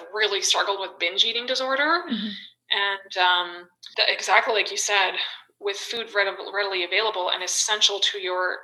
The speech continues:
Speaker 1: existence, um, it's, it's a <laughs> very emotional,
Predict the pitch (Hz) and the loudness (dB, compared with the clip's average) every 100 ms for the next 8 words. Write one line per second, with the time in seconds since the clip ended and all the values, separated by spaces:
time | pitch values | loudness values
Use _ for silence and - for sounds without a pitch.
0 | - 180 175 185 262 - - - - - | -10 -12 -8 -2 -2 -2 -2 -4 -4 -4
1 | - - - - _ - 190 185 180 175 | -4 -8 -18 -20 _ 0 2 2 0 -8
2 | - - _ _ _ _ - 107 - - | -20 -20 _ _ _ _ -2 -2 2 0
3 | - - _ _ _ - - - - - | 0 -6 _ _ _ -10 -4 0 2 4
4 | - 269 262 277 262 220 208 202 202 202 | 4 4 4 4 4 4 2 0 2 2
5 | 214 202 196 190 | 2 0 -2 -4